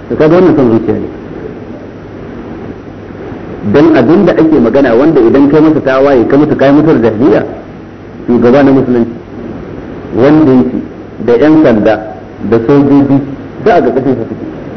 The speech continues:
shi ke da ikon nada alƙali ko tuni wanda yake aiki da shari'ar musulunci, yake tsayar da haddi a tsakanin. In mun samu irin wannan shugaban yanzu a zamanin mu,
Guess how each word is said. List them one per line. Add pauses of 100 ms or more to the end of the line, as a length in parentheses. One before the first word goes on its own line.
(140)
shi
ke
da
ikon
nada
alƙali
ko
tuni (1040)
wanda
yake
aiki
da
shari'ar
musulunci, (140)
yake
tsayar
da
haddi
a
tsakanin. (2000)
In
mun
samu
irin
wannan
shugaban
yanzu
a
zamanin
mu,